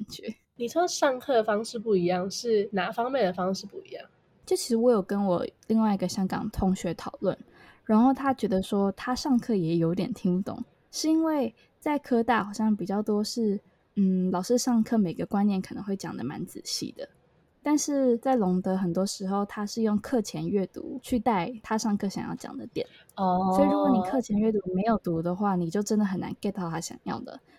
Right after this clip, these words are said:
Speaker 1: 然后老师每个点我觉得带的也都蛮快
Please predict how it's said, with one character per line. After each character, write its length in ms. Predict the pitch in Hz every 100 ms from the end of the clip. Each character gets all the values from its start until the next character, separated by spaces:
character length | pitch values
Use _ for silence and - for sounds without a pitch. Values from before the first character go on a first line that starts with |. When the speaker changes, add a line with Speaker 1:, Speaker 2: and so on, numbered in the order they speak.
| _
Speaker 1:
然 120 | 214 220
后 80 |
老 100 | 269
师 160 | 196 226
每 200 | 220 180
个 120 | 190
点 220 | - 180 -
我 120 | -
觉 160 | - 175
得 160 | 185 190
带 200 | 269 202
的 120 | 185
也 180 | 170 202
都 320 | 180 185 180 202 208
蛮 240 | 160 -
快 340 | - - -